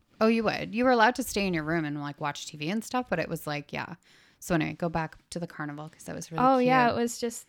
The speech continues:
Speaker 2: I think we went out on the boat. I think the four of us went out on the boat or something, didn't we?
Speaker 1: And they set everything up.
Speaker 2: Yeah, and we came back and there was, like, bobbing for apples and, like, I don't know, balloon stuff. And
Speaker 1: Like a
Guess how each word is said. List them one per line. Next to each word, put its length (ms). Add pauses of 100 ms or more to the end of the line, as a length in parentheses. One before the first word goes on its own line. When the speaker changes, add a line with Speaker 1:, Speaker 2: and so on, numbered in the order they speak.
Speaker 2:
I 80
think 160
we 100
went 160
out 100
on 120
the 80
boat. 460 (300)
I 100
think 140
the 100
four 260
of 80
us 180
went 140
out 120
on 120
the 80
boat 200
or 80
something, 380
didn't 180
we? 80
Speaker 1:
And 140
they 180
set 240
everything 360
up. 180
Speaker 2:
Yeah, 300 (120)
and 80
we 80
came 260
back 280
and 100
there 220
was, 220
like, 240
bobbing 320
for 120
apples 640
and, 180
like, 340 (260)
I 60
don't 80
know, 60 (120)
balloon 360
stuff. 440
And 80
Speaker 1:
Like 180
a 220